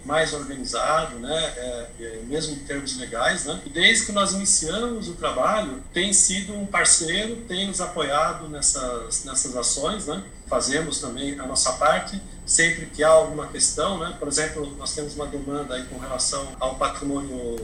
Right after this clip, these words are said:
náutico, né? É, nós temos um museu, um antigo museu náutico, e que uma parte dessas peças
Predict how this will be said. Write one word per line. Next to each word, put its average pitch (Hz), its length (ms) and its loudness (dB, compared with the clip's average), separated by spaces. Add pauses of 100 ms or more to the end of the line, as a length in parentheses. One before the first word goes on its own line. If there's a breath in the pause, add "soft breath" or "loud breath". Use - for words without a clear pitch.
(140)
náutico, 139 640 0
né? 185 280 -2
É, 127 300 -8
nós 120 140 -8
temos 143 180 -6
um 147 140 -4
museu, 143 300 -2 (180)
um - 20 -8
antigo 156 300 -4
museu 143 320 -4
náutico, 185 680 -2 (380 loud breath)
e 143 60 -8
que 156 120 -6
uma 151 160 2
parte 160 380 4
dessas - 340 -4
peças - 760 0